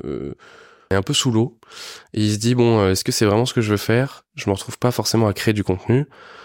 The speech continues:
Enfin, à partager des images sur la France, parce que c'est, c'est moi qui m'en occupe, et en même temps parce que je,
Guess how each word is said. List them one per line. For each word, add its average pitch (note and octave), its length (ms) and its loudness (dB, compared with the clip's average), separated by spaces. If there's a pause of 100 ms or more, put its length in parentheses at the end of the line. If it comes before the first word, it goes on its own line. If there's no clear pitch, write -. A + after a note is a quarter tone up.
(300)
Enfin, F2+ 220 0
à - 20 0
partager G2+ 460 0
des F#2+ 100 2
images F#2+ 200 2
sur F#2+ 100 0
la F2 60 2
France, A#2 240 -2
parce - 40 -8
que - 100 -10
c'est, F2 320 0
c'est - 160 -2
moi G2+ 80 2
qui - 140 -6
m'en G2 80 4
occupe, G2 300 0
et G#2 40 2
en F#2+ 40 2
même F#2 100 2
temps G#2 100 -4
parce G#2 140 -8
que - 80 -2
je, F2 640 -4